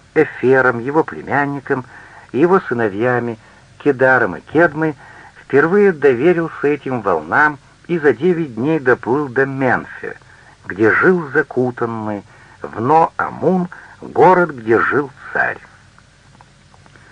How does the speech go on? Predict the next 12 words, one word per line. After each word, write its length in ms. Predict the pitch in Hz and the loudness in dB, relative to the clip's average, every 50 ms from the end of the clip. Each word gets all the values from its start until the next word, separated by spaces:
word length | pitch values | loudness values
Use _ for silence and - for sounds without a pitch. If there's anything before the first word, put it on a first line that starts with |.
| - - - - - - | -20 -20 -20 -20 -16 -10
Но 280 | 82 92 131 180 196 | -4 0 2 2 4
далеко 420 | 180 208 196 190 185 - 185 202 180 | 4 4 4 4 2 2 2 2 2
за 140 | 160 165 | 4 2
Менфи, 560 | 127 107 104 104 104 101 - - - 117 117 120 - _ _ - - - - _ - | 2 2 0 -2 -2 -4 -4 -6 -6 -6 -6 -6 -12 _ _ -20 -20 -20 -20 _ -12
далеко 580 | 92 85 107 113 110 110 107 - 165 185 185 - - _ _ _ _ _ _ _ _ _ - | -4 0 2 2 2 2 2 2 2 2 2 0 -6 _ _ _ _ _ _ _ _ _ -10
за 320 | 98 90 87 107 139 139 | -10 -6 0 2 2 2
Золотой 760 | 123 113 123 123 120 117 113 - - - 143 151 147 139 143 - - - | 2 4 4 4 4 4 2 0 0 2 4 4 4 2 -2 -8 -8 -4
Он 420 | 92 101 107 110 117 127 131 135 - - - - - - - _ _ - | 0 0 0 0 -2 -6 -12 -14 -16 -20 -20 -20 -20 -20 -20 _ _ -6
и 140 | 98 107 | -4 0
даже 300 | 104 135 160 151 156 151 | 2 4 4 4 2 0
за 160 | 131 127 135 127 | 2 2 0 0
Пербастеп, 920 | - - 143 160 160 143 107 85 76 - - - _ - 123 147 170 | 0 0 2 2 2 2 -2 -6 -8 -8 -12 -16 _ -2 0 0 0